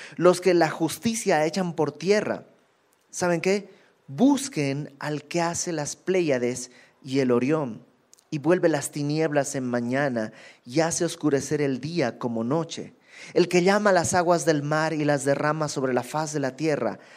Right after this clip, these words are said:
Jehová es su nombre, que da esfuerzo al despojador sobre el fuerte, y hace que el despojador venga sobre la fortaleza".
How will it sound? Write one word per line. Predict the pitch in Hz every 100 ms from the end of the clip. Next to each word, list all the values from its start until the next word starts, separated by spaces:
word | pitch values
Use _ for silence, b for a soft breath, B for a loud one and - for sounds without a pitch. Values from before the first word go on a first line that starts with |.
| B _
Jehová | - 160 139 156 160
es | 156
su | 143 - 147
nombre, | 139 147 139 104 101 B B B
que | 175
da | 180
esfuerzo | 196 - - 185 185 - 175 151
al | 147
despojador | 139 135 139 - 139 156
sobre | 147 156 135
el | 123
fuerte, | - 175 170 - 120 B B -
y | 151
hace | 151 151
que | 139
el | 131
despojador | 127 127 131 131 123 143 127
venga | 139 123 117
sobre | 131 117
la | 110
fortaleza". | - 120 113 113 127 - -